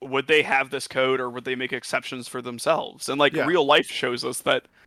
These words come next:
Speaker 1: you know, these, like, real life villainous people, like, are super willing to, like, go to an island and fuck children.
Speaker 2: Yeah.
Speaker 1: So, um, you know,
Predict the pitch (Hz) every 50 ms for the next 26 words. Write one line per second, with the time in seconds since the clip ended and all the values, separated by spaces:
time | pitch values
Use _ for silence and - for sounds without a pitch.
0 | _ _ _ _ _ _ _ 147 131 120 123 123 117 117 123 120 113 - - 131
1 | 123 127 - - 131 117 123 123 123 123 123 120 117 - 131 131 135 127 123 -
2 | - - 120 - 123 120 120 120 120 - - - - - - - - 151 147 -
3 | 180 175 196 185 190 202 202 - - 196 208 196 - 202 202 196 202 196 190 190
4 | 202 202 196 202 202 202 - 214 202 - - 220 214 202 202 208 208 - _ -
5 | 143 127 110 104 - - - - 180 170 151 151 143 135 127 123 - _ _ _
6 | _ _ _ _ _ - 135 135 131 131 127 123 123 120 117 120 117 _ _ _
7 | _ _ _ _ _ _ _ _ _ - 139 123 120 120 120 120